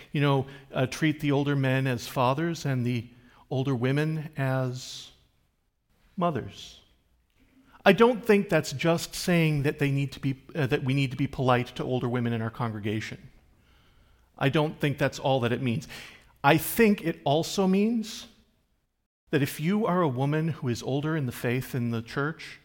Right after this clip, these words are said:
you are called to be a mother in the church. God is using you, even now as we speak, to mother other people in the congregation, to be, fulfill the role that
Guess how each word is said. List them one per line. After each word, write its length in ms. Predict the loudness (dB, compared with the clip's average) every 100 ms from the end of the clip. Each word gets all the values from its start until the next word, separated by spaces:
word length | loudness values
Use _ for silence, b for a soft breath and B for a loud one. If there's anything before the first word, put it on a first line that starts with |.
| _ _ _ _ _ _
you 180 | -4 -2
are 100 | -2
called 340 | 2 2 2
to 80 | 0
be 120 | -4
a 60 | -2
mother 400 | -2 -2 -2 -6 -14 -8
in 80 |
the 80 | -8
church. 480 | -8 -12 -14 -16 -20 _ _ -20 _ -20 -20 _ _ _ _
God 200 | 4 6
is 200 | 6 2
using 280 | -2 0 0
you, 160 | 0 0
even 360 | -2 2 2 2
now 280 | 2 2
as 160 | 0 -2
we 100 | -4
speak, 540 | -4 -2 -2 -2 -12 -20 _ _ b b b b _
to 80 | 4
mother 460 | 4 4 2 2
other 240 | 0 2 0
people 380 | -2 -2 -2 -2
in 80 |
the 60 | -2
congregation, 880 | -4 -4 -2 -2 0 0 -4 -10 -12 -20 _ _ _ _ _ _ _ _ _ _
to 80 | 0
be, 260 | 4 2 2
fulfill 460 | -2 0 4 4
the 100 | 4
role 380 | 4 4 4 2
that 220 | 2 0